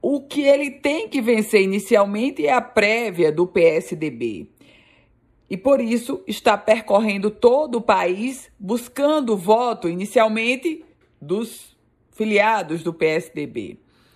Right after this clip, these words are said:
Vem ao Rio Grande do Norte como uma espécie de proforme. Afinal de contas, vai chegar hoje à noite e amanhã pela manhã já estará no Recife, onde vai se reunir com o presidente nacional do P S D B, Bruno Araújo, e com o governador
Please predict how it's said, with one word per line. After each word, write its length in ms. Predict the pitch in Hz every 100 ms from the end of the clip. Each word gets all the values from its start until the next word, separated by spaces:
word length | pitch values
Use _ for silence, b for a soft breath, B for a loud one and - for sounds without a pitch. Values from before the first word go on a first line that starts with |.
| B B
Vem 200 | 294 330
ao 160 | 294
Rio 140 | 302 262
Grande 320 | 277 269 269
do 100 | 262
Norte 400 | 262 294 330 330
como 200 | 330 349
uma 100 | 359
espécie 440 | - 330 339 339
de 120 | 339
proforme. 880 | 330 311 311 285 - 151 139 135 139 _ _
Afinal 400 | 285 285 226 190
de 80 | 180
contas, 540 | 220 214 156 123 - B B B B
vai 180 | 226 254
chegar 640 | 254 240 214 202 196 -
hoje 300 | - 262 339
à 100 | 339
noite 540 | 277 254 254 247 277 254 b b
e 100 | 220
amanhã 340 | 233 226 233 233
pela 220 | 233 233
manhã 500 | 220 208 196 208 220 b b
já 220 | 175 196
estará 640 | 208 - 208 180 180 185 - -
no 100 | 202
Recife, 640 | 226 190 190 233 240 220
onde 180 | 196 196
vai 200 | 190 196
se 140 | 220
reunir 540 | 214 180 185 196 208 b b b
com 140 | 208 202
o 40 |
presidente 580 | 196 196 185 196 202 202
nacional 540 | 185 208 208 180 185
do 100 | 175
P 120 | 180
S 200 | 170 -
D 140 | 175 175
B, 220 | 165 196
Bruno 340 | 170 175 180
Araújo, 580 | 170 156 160 214 247 247 -
e 80 |
com 180 | 214 226
o 40 | 214
governador 840 | 190 196 202 190 170 185 190 190